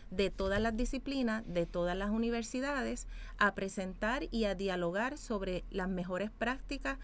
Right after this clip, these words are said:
para nosotros poder adelantar el tema de emprendimiento e innovación. Eh, ese foro, anualmente tenemos sesenta a setenta y cinco estudia-,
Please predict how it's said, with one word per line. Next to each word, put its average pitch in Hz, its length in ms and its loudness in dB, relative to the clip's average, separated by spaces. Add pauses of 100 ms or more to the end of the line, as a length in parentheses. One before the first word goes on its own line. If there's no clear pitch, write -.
(240)
para 185 200 0
nosotros 180 420 -4
poder 202 300 0
adelantar 202 500 0
el 240 140 -2
tema 175 300 -2
de 190 80 0
emprendimiento 196 920 -2
e 190 100 -2
innovación. 165 720 -2 (580)
Eh, 175 340 0
ese 202 240 0
foro, 269 500 0 (300)
anualmente 196 640 2
tenemos 190 400 -2
sesenta 254 640 0
a - 140 -2
setenta 175 420 -4
y - 20 -6
cinco 180 280 -4
estudia-, 220 400 -2